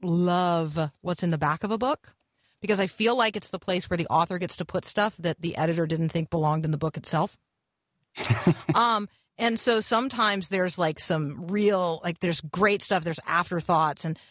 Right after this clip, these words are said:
sometimes there is what you, um, apparently don't like, which is quote unquote simplistic application. That's not what we get back here. I love this resource that you've provided. There are these four questions. So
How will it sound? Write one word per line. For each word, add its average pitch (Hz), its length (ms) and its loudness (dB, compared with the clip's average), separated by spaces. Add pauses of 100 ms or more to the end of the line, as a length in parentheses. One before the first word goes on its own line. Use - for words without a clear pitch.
sometimes 349 560 2
there 240 160 2
is 202 240 0
what 190 240 0
you, 190 500 -2
um, 180 240 0
apparently 175 400 0
don't 180 440 0
like, 147 280 -4
which 165 160 -4
is 165 140 0
quote 180 240 -2
unquote 165 280 -2
simplistic - 640 -2
application. 175 640 -2 (400)
That's - 280 2
not 392 200 2
what 262 160 2
we 240 100 -6
get 220 200 -2
back 170 200 0
here. 170 180 -4
I 185 120 0
love 233 220 2
this 311 180 -8
resource 226 460 -2
that 208 140 -4
you've 196 120 -6
provided. 165 480 2
There 185 160 2
are 185 100 0
these 185 180 -4
four 233 360 0
questions. 170 580 -4
So 165 280 -2